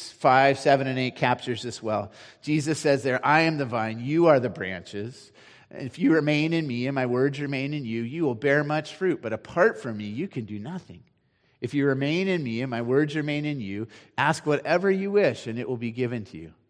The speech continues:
This is to my Father's glory, that you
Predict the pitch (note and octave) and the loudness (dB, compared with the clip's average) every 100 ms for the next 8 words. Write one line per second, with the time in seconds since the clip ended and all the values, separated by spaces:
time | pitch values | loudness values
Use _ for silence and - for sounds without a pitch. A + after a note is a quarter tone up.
0 | _ _ _ D3+ F3+ F#3 D#3+ - D3 C#3 | _ _ _ 0 0 -2 -8 -4 -4 -4
1 | B2 B2+ B2 C#3 D3 C#3 B2+ A2+ F#2+ D#2+ | -4 0 0 0 -2 -6 -10 -10 -12 -16
2 | D#2+ _ _ _ A#2 B2 B2 A#2+ | -20 _ _ _ -8 -2 -2 -2